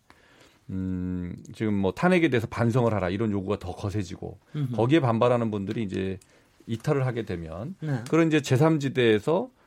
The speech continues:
Speaker 1: 세력화하는 데 합류하는
Speaker 2: 네.
Speaker 1: 그런 흐름이 만들어질 수 있는 겁니다.
Speaker 2: 네.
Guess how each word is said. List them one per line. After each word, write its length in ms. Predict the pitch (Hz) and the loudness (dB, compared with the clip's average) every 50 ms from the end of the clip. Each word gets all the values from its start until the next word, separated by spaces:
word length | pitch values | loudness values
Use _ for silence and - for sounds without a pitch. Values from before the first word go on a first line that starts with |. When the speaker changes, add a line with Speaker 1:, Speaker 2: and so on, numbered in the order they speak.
| _ _ _ | _ _ _
Speaker 1:
세력화하는 1500 | - - 170 170 190 196 190 - - 160 143 135 127 117 113 107 101 95 98 - - - - - - - 113 127 120 107 | 0 2 4 6 6 6 4 2 0 2 4 4 4 4 4 2 2 0 0 -2 -4 -4 -6 -8 -8 -6 -4 -2 -2 0
데 100 | 98 101 | 0 -2
합류하는 880 | 104 156 180 190 190 175 135 110 101 - 143 143 117 90 90 113 - - - | -2 0 0 0 2 2 2 2 0 -2 -4 -4 -4 -4 -6 -8 -10 -12 -12
Speaker 2:
네. 200 | 175 165 151 131 | -10 -8 -4 2
Speaker 1:
그런 240 | - 151 190 202 202 | 4 6 6 8 6
흐름이 280 | 208 208 208 190 190 | 6 6 4 2 2
만들어질 520 | 165 123 87 104 107 127 131 123 110 107 101 | 2 0 0 0 0 2 2 2 0 -2 -8
수 120 | - 117 | -6 -4
있는 280 | 104 92 95 107 113 101 | -2 -2 -2 -2 -2 -4
겁니다. 360 | 95 82 82 80 87 90 - - | -6 -8 -10 -12 -14 -16 -14 -10
Speaker 2:
네. 180 | 156 151 135 | -8 -8 -8